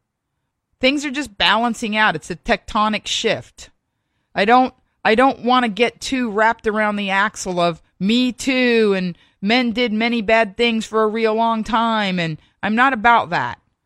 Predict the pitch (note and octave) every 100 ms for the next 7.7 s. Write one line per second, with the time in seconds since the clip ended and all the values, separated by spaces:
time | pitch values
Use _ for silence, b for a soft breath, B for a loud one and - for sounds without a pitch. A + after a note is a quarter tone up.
0 | _ _ _ F#3 G#3+ G3+ A#3 - _ _
1 | _ _ - C4+ C4+ C#3 B2 _ _ _
2 | _ _ F3+ A#3+ C4 C4 A#3+ F#3+ F#3+ E3
3 | F#3 G#3+ C4 - A3+ A#3 A3+ - G3 E3+
4 | E3+ G3+ C4+ C4+ A#3+ A#3 A#3 A#3 A3+ -
5 | _ _ _ _ F#3+ F#3+ F3 F3 E3+ A#2
6 | E3 E3+ F3 G3+ G#3 - G#3+ A3 G#3 -
7 | - A#3+ A#3+ A#3+ A#3+ B3